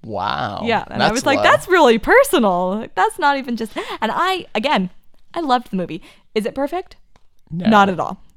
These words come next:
Speaker 2: No. And there are definitely things that I could look at and say, "Oh, it might be better if they did this," or whatever.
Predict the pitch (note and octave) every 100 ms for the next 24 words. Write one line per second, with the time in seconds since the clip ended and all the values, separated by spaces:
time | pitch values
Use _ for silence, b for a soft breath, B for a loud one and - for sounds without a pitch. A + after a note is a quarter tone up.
0 | - F#3+ - A#3 - G#3+ G#3+ G#3+ - G#3
1 | G#3 G#3 G#3 A3+ G3 F#3+ F#3 F3+ F#3 F#3
2 | F#3+ F#3 F3+ F3+ - F#3 F3+ F3+ F3 -
3 | F4+ E4+ D#4+ D#4 D4 C4+ C4+ C4+ B3+ B3+
4 | A#3+ G3 A3 A3 G3+ F#3+ G#3 G3+ F#3+ F#3+